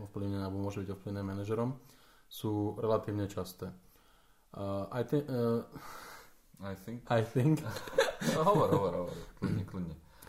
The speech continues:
Speaker 1: Myslím si, že, eh, manažeri by mali mať, a, a poviem to inak,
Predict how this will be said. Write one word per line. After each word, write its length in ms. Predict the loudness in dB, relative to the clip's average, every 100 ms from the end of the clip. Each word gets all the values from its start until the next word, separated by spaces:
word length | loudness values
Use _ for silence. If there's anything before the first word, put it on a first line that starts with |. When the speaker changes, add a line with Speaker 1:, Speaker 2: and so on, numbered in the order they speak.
| -20 -20 -20 -20 _ -20 0
Speaker 1:
Myslím 320 | 2 8 8 8
si, 160 | 6
že, 480 | 8 10 12 10 8
eh, 640 | 2 -4 -2 0 0 0 -4 -4 2
manažeri 640 | 6 8 10 8 8 4 0 -8 -18 -4
by 80 | 0
mali 320 | 2 4 4
mať, 180 | 4 2 0
a, 80 | -6 -6 -2 -2 -2 -2 0
a 100 | 0
poviem 240 | 2 2 4
to 80 | 2
inak, 160 | 2